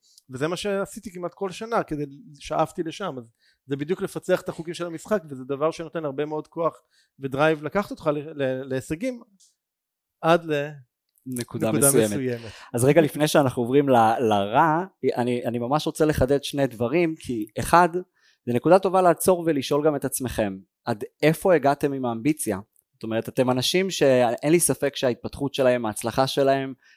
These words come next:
Speaker 2: חשובה להם, אחרת לא הייתם מגיעים ערב לפני ראש השנה,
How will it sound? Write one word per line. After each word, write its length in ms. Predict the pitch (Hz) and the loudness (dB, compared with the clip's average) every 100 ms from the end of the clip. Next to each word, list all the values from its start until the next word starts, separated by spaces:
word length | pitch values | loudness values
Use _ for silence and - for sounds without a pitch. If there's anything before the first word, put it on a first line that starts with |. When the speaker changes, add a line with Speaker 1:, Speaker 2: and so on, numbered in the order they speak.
| - | -4
Speaker 2:
חשובה 420 | 123 - 117 139 | -2 0 6 8
להם, 220 | 160 170 | 8 6
אחרת 360 | 127 143 135 135 | 4 4 4 4
לא 80 | 147 | 2
הייתם 260 | 147 156 | 4 2
מגיעים 340 | 135 123 139 135 | 2 0 0 2
ערב 260 | 143 151 147 | 4 6 6
לפני 260 | 135 - 139 | 2 0 0
ראש 240 | 135 131 | 0 0
השנה, 500 | 127 - 110 160 170 | -4 -2 4 6 6